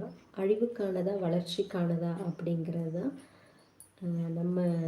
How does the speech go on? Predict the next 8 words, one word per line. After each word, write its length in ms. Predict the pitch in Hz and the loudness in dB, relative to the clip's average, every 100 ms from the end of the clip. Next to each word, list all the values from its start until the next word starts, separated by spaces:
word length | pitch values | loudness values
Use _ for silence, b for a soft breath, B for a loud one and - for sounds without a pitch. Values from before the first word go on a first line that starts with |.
| 165 | -2
செய்ய 260 | - 165 165 | -2 -2 0
வேண்டியது. 420 | 160 156 160 - - - - | -2 0 -2 -2 -8 -18 -20
So, 180 | - 175 170 170 220 - | -10 -6 -2 -4 -6 -8
மாற்றங்களை 600 | 185 175 180 202 196 185 170 | -4 -4 -2 -4 -2 0 2
வந்து 300 | 170 180 254 - B B B B B B B _ _ | 2 2 0 -2 B B B B B B B _ _
வளர்ச்சிக்கான 720 | 180 185 185 - 208 - 185 190 190 180 | 0 0 0 -4 -6 -4 0 2 2 2
மாற்றங்களா 580 | 170 165 170 170 165 165 175 170 | 2 0 0 0 0 0 0 0
மாத்துறது 520 | 170 165 - 170 160 | 0 0 -2 -2 0